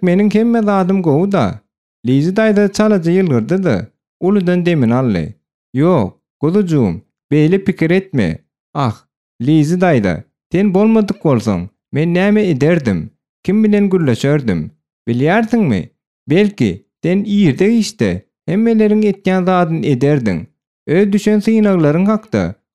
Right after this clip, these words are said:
Hudaýa gürrüň bererdiň. Maňa Hudaýa doga etmek näme gerek?" diýip seýdi sorady. "Barybir Hudaý meni eşitmeýär. Bu seniň işiň. Ýöne ynanay. Seniň şu wagtky aýdan zadyňdan ýekeje dogry söz hem ýok."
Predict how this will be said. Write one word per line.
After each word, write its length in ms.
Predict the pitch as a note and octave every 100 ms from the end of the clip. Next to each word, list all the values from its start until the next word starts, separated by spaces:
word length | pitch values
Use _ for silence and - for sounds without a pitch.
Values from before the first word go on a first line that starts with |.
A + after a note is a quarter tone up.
| -
Hudaýa 360 | E3 E3+ F3+ F#3+
gürrüň 260 | E3 C#3+ D#3
bererdiň. 440 | F3+ E3 A2+ F#2+ E2+ G2 _ -
Maňa 280 | B2+ D#3 G#3 A3
Hudaýa 460 | F#3 E3+ G3 F#3+
doga 240 | E3+ D#3+ G3+
etmek 360 | G3 F#3+ F#3
näme 380 | D#3 D3+ F3+ F#3+
gerek?" 280 | D#3+ G#2 F2 _ A2
diýip 260 | B2+ F3 - -
seýdi 320 | E3+ F#3 E3
sorady. 640 | E3 D3+ G#2+ F#2 G#2 E2+ - _ _ _ C#3
"Barybir 440 | D3+ D#3+ G#3 A3
Hudaý 320 | F#3+ D#3 F#3+ G#3
meni 220 | F#3 D#3
eşitmeýär. 680 | C#3+ - G3 G3 E3 A2 E2+ - _ _ -
Bu 80 | F3
seniň 320 | G#3+ A3 A3 F#3
işiň. 280 | C3 - C3+ F#2 - _ -
Ýöne 280 | C3 F3 A3 A3
ynanay. 500 | F#3 C#3+ D#3+ C3 F2 - _ _ _
Seniň 220 | C#3+ G3 G#3+
şu 60 | G#3
wagtky 320 | A3 A3 - G3
aýdan 340 | F#3+ D#3+ G3 G3+
zadyňdan 540 | G3 D#3 C3+ E3+ B2+ F#2 - _ -
ýekeje 440 | F#3 - D#3+ G#3
dogry 260 | G#3 F#3+ F3
söz 320 | F3+ F3 D3+
hem 180 | E3 C3+
ýok." 280 | C#3+ A2